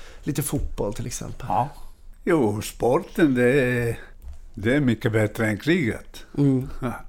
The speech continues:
Speaker 1: Mm.
Speaker 2: Man
Speaker 1: Mitt,
Speaker 2: kan
Speaker 1: min-
Speaker 2: ge utlopp på sina,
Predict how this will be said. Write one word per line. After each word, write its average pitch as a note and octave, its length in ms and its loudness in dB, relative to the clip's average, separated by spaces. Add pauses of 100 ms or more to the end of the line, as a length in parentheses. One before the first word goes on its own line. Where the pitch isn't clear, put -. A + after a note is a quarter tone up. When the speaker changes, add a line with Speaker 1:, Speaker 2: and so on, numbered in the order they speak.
(380)
Speaker 1:
Mm. A#2+ 260 -2 (800)
Speaker 2:
Man F#3+ 240 2
Speaker 1:
Mitt, G#3+ 120 2
Speaker 2:
kan B2 100 6
Speaker 1:
min- A#2 100 4
Speaker 2:
ge B2 480 6 (1080)
utlopp - 1160 0
på A#2 200 0
sina, A2 460 0